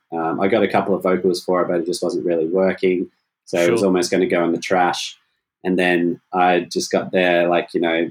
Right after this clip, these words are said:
Speaker 1: the Chasing Forever vocal and just kinda slapped it on top of that. And <laughs> it was like, "Bam, that works." <laughs>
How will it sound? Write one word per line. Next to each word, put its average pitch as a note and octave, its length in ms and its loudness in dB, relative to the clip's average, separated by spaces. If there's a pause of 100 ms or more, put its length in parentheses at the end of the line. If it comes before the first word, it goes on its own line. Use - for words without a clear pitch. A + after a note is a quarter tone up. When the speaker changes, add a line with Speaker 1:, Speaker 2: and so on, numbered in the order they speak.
Speaker 1:
the F2+ 80 -4
Chasing F2+ 420 -4
Forever F2+ 380 -2
vocal E2 640 -2
and F2+ 120 -4
just E2+ 240 -6
kinda E2+ 180 -2
slapped F2+ 380 -2
it F2 60 -4
on F2 160 -2
top F2+ 200 -4
of D#2+ 80 -6
that. F2 320 0 (680)
And E2+ 520 -2 (180)
<laughs> - 160 -14
it A2 400 0
was G2+ 180 0
like, E2+ 220 -2
"Bam, A2+ 380 2
that G2+ 180 2
works." B2 600 2
<laughs> - 80 0